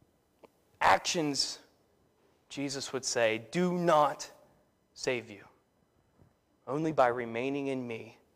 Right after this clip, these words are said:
can you be saved from the fire. And,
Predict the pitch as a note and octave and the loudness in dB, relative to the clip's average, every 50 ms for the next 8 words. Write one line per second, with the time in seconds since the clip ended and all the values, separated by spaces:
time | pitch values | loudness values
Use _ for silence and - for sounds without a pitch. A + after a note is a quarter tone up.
0 | _ _ _ _ _ _ _ _ - A#2 A2+ A2+ A#2+ C3 B2+ A#2 - - - G2+ | _ _ _ _ _ _ _ _ -8 -6 -6 -6 -6 -6 -6 -4 -4 -4 -4 -4
1 | G2 G2 G2 G2 G2 - - _ _ _ _ _ _ _ _ - A2 G#2+ G#2+ - | -4 -6 -6 -10 -12 -16 -20 _ _ _ _ _ _ _ _ -14 -14 -12 -6 2
2 | - B2+ B2 A#2 G#2 G#2 - - - _ _ _ _ _ _ _ _ _ _ _ | 4 4 4 4 0 -6 -12 -18 -20 _ _ _ _ _ _ _ _ _ _ _
3 | _ _ _ _ _ _ _ _ _ _ _ _ _ _ _ _ - - - _ | _ _ _ _ _ _ _ _ _ _ _ _ _ _ _ _ -20 -20 -20 _
4 | _ _ _ _ _ _ _ _ _ _ _ _ _ _ _ _ _ _ _ _ | _ _ _ _ _ _ _ _ _ _ _ _ _ _ _ _ _ _ _ _
5 | _ _ _ _ _ - _ _ _ - G#2 G#2 A2 B2 | _ _ _ _ _ -20 _ _ _ -14 -14 -12 -12 -14